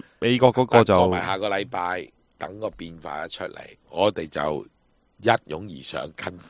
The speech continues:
Speaker 2: <laughs> 跟大隊啦，呢次。
Speaker 1: <laughs> 係啊。
Speaker 2: OK，美國呢，美股成日好多人話美股幾時爆？
Speaker 1: 兩萬七千破咗嘛。
Speaker 2: 誒，嗱，呢下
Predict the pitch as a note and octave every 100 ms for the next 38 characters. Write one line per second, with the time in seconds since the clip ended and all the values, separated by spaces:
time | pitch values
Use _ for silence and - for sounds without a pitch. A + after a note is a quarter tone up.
0 | - - - - - - A2+ G#2+ D#2+ C#2+
1 | E2+ F2 E2 E2+ - - C#3+ - G#2+ F#2
2 | C3+ C3 A#2 - - - - - - -
3 | C#3 E3+ F3 E3+ F3 F#3 F3 C3+ G2 A2+
4 | D3 D#3+ D3 D#3+ G#2 F#2+ B2+ C#3 G2+ F2+
5 | E2+ F2 G2 G#2+ G2+ F#2+ E2+ D2+ D#2 D2+
6 | C#2 - - - F2 F2+ E2+ D#2+ - -
7 | A2 A#2 A#2 - F#2+ G2 F#2+ G2 F2 D#2
8 | F#2+ F2+ B2 F#3+ F3+